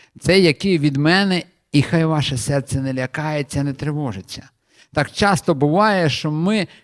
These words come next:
лякаємося, особливо в цей час, і вчора в нас був приліт, і було страшно вночі. Але коли у вас є цей мир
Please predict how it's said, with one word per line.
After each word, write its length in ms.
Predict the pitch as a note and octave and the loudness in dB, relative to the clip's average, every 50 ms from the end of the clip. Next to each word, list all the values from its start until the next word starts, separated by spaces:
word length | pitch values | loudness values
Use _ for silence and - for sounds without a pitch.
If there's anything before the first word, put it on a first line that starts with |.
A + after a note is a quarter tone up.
| - - | -6 0
лякаємося, 760 | C3+ D3+ D#3 D3 - - A3 A#3 B3+ B3 A3 D#3 - D#3+ C#3+ | 0 2 2 0 0 2 2 2 2 2 0 0 -2 -2 -2
особливо 380 | - - C#3 C#3 E3 E3 D#3 | -2 -2 0 2 4 4 4
в 40 | C#3+ | 4
цей 200 | - - C#3+ C3+ | 4 2 2 2
час, 460 | - - E3 F#3 A3 G#3 C#3 - - | 2 0 0 2 2 0 -2 -4 -6
і 100 | A#2+ G#2+ | -8 -8
вчора 400 | A2 G#2+ - - D3 F3 F3+ E3 | -8 -8 -2 0 2 2 2 0
в 60 | C3 | 0
нас 180 | A#2 A#2 A2+ G#2+ | 0 -2 -2 -2
був 180 | G#2 A#2 A2 A2 | -2 -2 -2 -2
приліт, 460 | - A#2 A2 A2+ C3 E3 E3+ C#3+ C3 | -2 -4 -2 -2 -2 -4 -4 -4 -4
і 140 | A#2+ A2 G#2+ | -4 -4 -6
було 480 | G2+ G#2+ A#2+ C3 C3 B2+ B2 B2 A#2 | -8 -8 -8 -6 -4 -4 -4 -4 -4
страшно 580 | G#2+ - - - D3 E3 F#3 D#3+ - - A2+ G#2+ - _ _ _ - | -6 -10 -12 -10 -10 -8 -10 -12 -14 -16 -18 -18 -20 _ _ _ -14
вночі. 320 | - G#2 A2+ - F#2+ - - _ _ _ _ _ _ _ _ _ _ _ _ _ _ _ _ _ _ _ _ _ _ _ _ - | -14 -14 -12 -12 -16 -16 -18 _ _ _ _ _ _ _ _ _ _ _ _ _ _ _ _ _ _ _ _ _ _ _ _ -6
Але 200 | A2 A2+ B2 A#2+ | -4 -2 -2 -2
коли 260 | A#2+ - D3 D#3+ F3+ | -2 -4 -2 -2 -2
у 20 | |
вас 200 | F3+ F3 C#3+ - | -2 -2 -4 -6
є 80 | E3 D3+ | -10 -10
цей 200 | - - E3 D3+ | -8 -8 -6 -4
мир 480 | D3 D3 D#3 F3 F#3+ F#3 D3+ C#3+ C3+ | -4 -4 -4 -4 -4 -6 -6 -8 -10